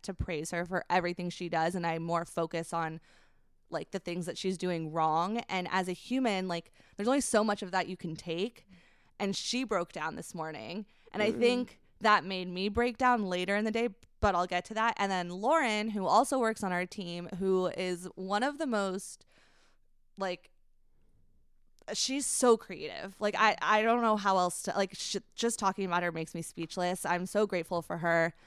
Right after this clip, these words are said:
Speaker 1: but she also has a lot on her plate. There's only three of us in the company. And she calls me and she tells me <laughs> that she, like, wants me to hire help and she's crying. So I'm, like, trying to put out that fire, but also, like, tell her how amazing she is. And Nikki too. And then we're sitting here and I got your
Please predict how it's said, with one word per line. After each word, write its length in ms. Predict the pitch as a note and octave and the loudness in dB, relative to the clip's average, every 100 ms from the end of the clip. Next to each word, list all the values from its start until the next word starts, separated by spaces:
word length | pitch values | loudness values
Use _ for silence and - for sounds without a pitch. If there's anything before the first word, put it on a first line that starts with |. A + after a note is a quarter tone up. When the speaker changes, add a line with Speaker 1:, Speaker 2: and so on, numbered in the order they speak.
| - - - | -20 -6 0
Speaker 1:
but 100 | G#3+ | 4
she 100 | B3+ | 6
also 260 | D4+ A3+ | 6 6
has 180 | G3 E3 | 0 0
a 40 | E3 | -2
lot 140 | D#3+ | -4
on 80 | E3 | -4
her 120 | E3 | -6
plate. 220 | - D#3 | -6 -2
There's 120 | G#3+ A#3+ | -2 0
only 160 | D#4+ | -2
three 260 | - C4 C#4 | -2 -2 0
of 100 | F#3 | 2
us 180 | F3+ - | 0 -2
in 80 | F3 | -8
the 80 | |
company. 540 | E3 F#3+ F#3 E3 - - - - - - | -4 -6 -6 -10 -12 -16 -20 -20 -12 -4
And 160 | G3+ | -4
she 200 | - C#4 | 0 -2
calls 360 | - B3 G#3 G#3 | 4 6 6 2
me 180 | F#3 F3+ | -2 -2
and 100 | G3+ | -4
she 200 | C4 C4 | -6 -4
tells 260 | A#3+ A3 | -4 -2
me 160 | A3+ A#3 | -2 2
<laughs> 80 | F4 | 0
that 140 | - | 0
she, 240 | - C#4+ A#3 | -4 -2 -2
like, 280 | F#3+ F#3+ | -2 -4
wants 240 | G#3+ F3+ - | -4 -4 -4
me 100 | E3+ | -4
to 80 | F3 | -2
hire 280 | E3 D#3 | -2 -4
help 320 | D#3+ C4+ D4+ - | 2 4 4 4
and 160 | F#3 | -2
she's 260 | - D#4 - | 0 2 2
crying. 560 | - A3 F#3 F3 F3 A3+ | 2 4 6 4 -2 -2
So 100 | G#3 | 0
I'm, 100 | G3+ | 0
like, 120 | F#3+ | -4
trying 240 | - B3 | 0 0
to 60 | A#3+ | 0
put 160 | A3 F3+ | -4 -4
out 220 | E3 - | -4 0
that 200 | A#3 G#3+ | 0 0
fire, 260 | A#3 A3+ | 0 2
but 120 | G#3 - | 2 4
also, 360 | F#3+ G3 G#3 | 4 6 2
like, 200 | F#3+ E3+ | 2 -2
tell 200 | - F#3 | -4 -4
her 120 | F#3 F#3 | -2 0
how 160 | F3 | 0
amazing 380 | E3+ E3 E3+ E3+ | 0 -4 -6 -8
she 260 | - A#3 G#3+ | -6 -2 0
is. 400 | G3 G3 G3 - - - - - - - - | 2 0 -4 -12 -20 -20 -20 -20 -20 -20 -10
And 280 | G3+ F#3 - _ G#3 | -8 -6 -10 _ 0
Nikki 380 | B3 B3+ A3+ | 0 0 -4
too. 440 | A3 C4 A#3+ A3+ G#3+ | -4 2 4 6 4
And 160 | G#3+ G#3 | 2 4
then 380 | G3+ F#3+ F#3 - | 4 4 0 -2
we're 120 | G3+ | -2
sitting 280 | - C4 C#4+ | -2 -4 -2
here 160 | B3 G3 | -2 -2
and 80 | |
I 80 | F3+ | -2
got 240 | F3+ F#3+ | 2 0
your 120 | F#3+ | 0